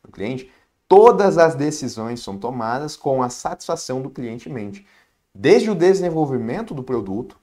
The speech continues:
até o serviço pós-venda. Ou seja, o cliente é colocado aonde, então? No centro de todas as estratégias e no foco de todas as áreas da empresa.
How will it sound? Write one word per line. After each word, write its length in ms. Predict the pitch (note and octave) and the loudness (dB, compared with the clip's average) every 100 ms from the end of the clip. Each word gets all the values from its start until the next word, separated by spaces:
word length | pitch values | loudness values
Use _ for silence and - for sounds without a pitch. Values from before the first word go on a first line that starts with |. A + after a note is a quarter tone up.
| - | -6
até 280 | C3 C3+ D#3 | -4 0 0
o 80 | |
serviço 500 | F3+ F#3+ D3+ C3+ - - | 0 -4 -6 -8 -10 -4
pós-venda. 640 | C3 C#3 A2+ B2 C3 E2 - _ _ _ | -4 -4 -6 -8 -8 -12 -18 _ _ _
Ou 100 | - | -6
seja, 340 | C3 D3+ C3+ A2+ | -4 0 0 0
o 60 | |
cliente 420 | G#2+ B2 D3 G3 F3 | -4 -4 -2 -2 -4
é 60 | |
colocado 720 | - C3+ A2+ - D3+ D#3 F#2+ - _ | -4 -4 -4 2 4 4 2 -14 _
aonde, 480 | - A2 D3+ C#3+ F#2 | 0 2 2 0 -6
então? 340 | F2+ G#2+ F#2 - _ - _ | -8 -8 -8 -12 _ -20 _
No 120 | G2+ | -12
centro 520 | G2+ - C3 E3+ D#3+ D#3+ | -12 -6 -6 -6 -10 -10
de 120 | D3 | -12
todas 600 | C#3 A#2+ C#3+ D3 C3+ C3 | -6 -4 -2 -4 -6 -8
as 40 | |
estratégias 800 | C3 B2+ B2 A2+ G#2 A2+ A#2+ A2 | -10 -8 -8 -6 -4 -4 -6 -10
e 60 | A2+ | -10
no 120 | C3 | -10
foco 600 | D#3 - B2 - - - _ _ _ | -10 -4 0 0 -2 -18 _ _ _
de 120 | A#2 | -16
todas 420 | - A#2+ B2+ C3+ | -6 -4 -2 -4
as 140 | B2 G#2+ | -4 0
áreas 260 | G#2 G#2+ | 0 -2
da 80 | A#2+ | -6
empresa. 540 | C#3+ G2+ F#2+ F#2+ - | -10 -8 -6 -6 -8